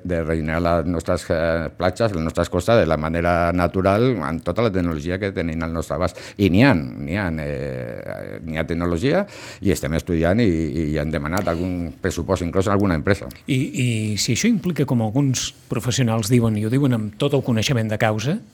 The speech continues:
Speaker 2: la deconstrucció d'algunes infraestructures de la costa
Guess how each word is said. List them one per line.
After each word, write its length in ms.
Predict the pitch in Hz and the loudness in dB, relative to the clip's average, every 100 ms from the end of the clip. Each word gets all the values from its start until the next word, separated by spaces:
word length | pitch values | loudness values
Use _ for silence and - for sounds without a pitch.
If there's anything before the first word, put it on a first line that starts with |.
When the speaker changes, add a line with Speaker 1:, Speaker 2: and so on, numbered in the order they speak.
| 151 | -6
Speaker 2:
la 220 | 120 123 - | 0 -2 -2
deconstrucció 1300 | 127 151 156 - 165 139 - 127 - 139 113 107 - - _ _ _ _ - - - - - - | 2 2 4 2 0 0 0 0 0 0 0 -2 -10 -20 _ _ _ _ -20 -20 -20 -20 -14 -12
d'algunes 720 | 143 113 110 143 143 147 - - - | -6 -4 0 2 4 4 0 -4 -4
infraestructures 800 | 117 104 110 - 117 - 123 113 | -2 0 -2 0 0 2 2 2
de 80 | |
la 80 | 110 | 0
costa 440 | 104 117 - 131 | 0 -2 -2 -2